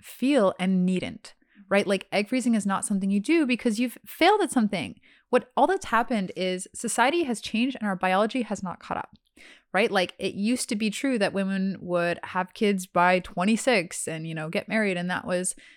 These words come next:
the path. And I think society is still very prescriptive of, especially for women, like,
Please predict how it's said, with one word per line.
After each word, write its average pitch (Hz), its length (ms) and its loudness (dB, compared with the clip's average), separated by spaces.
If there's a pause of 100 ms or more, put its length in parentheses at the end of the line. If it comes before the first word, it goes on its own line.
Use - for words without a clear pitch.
(120)
the 185 80 -6
path. 294 600 0
And 202 100 0
I 196 60 0
think 202 180 -4
society 190 360 -2
is 190 80 -4
still 190 200 -2
very 180 180 0
prescriptive 190 760 0
of, 175 440 0 (520)
especially 226 380 -2
for 202 120 -2
women, 160 480 -4 (100)
like, - 160 -10